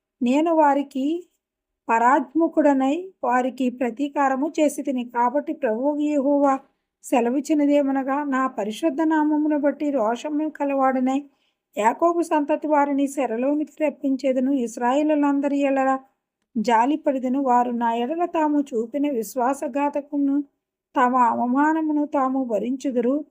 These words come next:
నేను అన్యజనులందరిలో నుండి వారిని సమకూర్చి వారి శత్రువుల దేశములో నుండి రప్పించిన తరువాత వారు సురక్షితముగాను నిర్భయముగాను తమ దేశములో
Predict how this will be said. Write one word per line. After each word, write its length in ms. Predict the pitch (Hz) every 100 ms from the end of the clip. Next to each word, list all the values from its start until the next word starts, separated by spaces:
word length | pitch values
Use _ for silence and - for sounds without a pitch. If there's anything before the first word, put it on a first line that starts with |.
| 254
నేను 440 | 254 294 262 254
అన్యజనులందరిలో 1500 | 247 233 277 311 311 - 320 302 294 233 247 294 302 302 302
నుండి 340 | 294 285 285 - _ _ _ _ _
వారిని 360 | 240 262 254 262
సమకూర్చి 680 | - 214 247 262 311 - 294
వారి 420 | 285 269 262 254
శత్రువుల 580 | 254 208 277 285 302 294
దేశములో 720 | 294 294 294 320 294 285 277
నుండి 280 | 277 262 269
రప్పించిన 720 | 262 - 254 254 269 240 226 _ _ _ _ -
తరువాత 460 | 220 262 294 311
వారు 320 | 285 285 262
సురక్షితముగాను 1000 | 254 269 196 233 302 294 285 285 269 277
నిర్భయముగాను 960 | 285 254 220 202 262 277 277 277 262 269
తమ 360 | 285 254 247 240
దేశములో 680 | 226 233 254 320 269 277